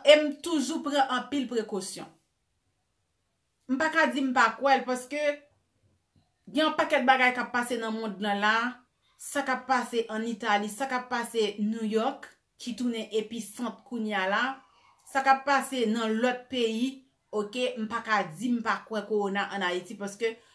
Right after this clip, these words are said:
nou gen etranje ki vini lakay nou. Se si nou pa t gen etranje, m te gen, m te gen dwa di non. Pou, e poukwa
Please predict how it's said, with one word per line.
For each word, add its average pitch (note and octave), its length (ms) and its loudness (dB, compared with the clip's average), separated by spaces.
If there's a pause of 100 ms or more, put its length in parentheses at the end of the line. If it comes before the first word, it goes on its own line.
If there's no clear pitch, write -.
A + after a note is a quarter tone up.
(100)
nou A#3+ 220 2
gen B3 240 -2 (100)
etranje G#3+ 580 -2
ki A3 140 -6
vini F#3+ 260 -4
lakay F3 540 -2
nou. - 160 -10 (560)
Se F4+ 240 -2
si F4+ 180 2
nou D#4 140 0
pa B3 140 4
t G#3 100 -8
gen A#3+ 180 0
etranje, G3+ 480 -2
m C4+ 140 -2
te G#3+ 100 -2
gen, G#3 160 0
m F#3+ 220 2
te G3 100 2
gen G3 140 0
dwa F#3 160 2
di F#3+ 240 -2
non. D#4+ 260 -2 (1800)
Pou, C4 140 -8 (100)
e C#4 160 4
poukwa D4+ 380 0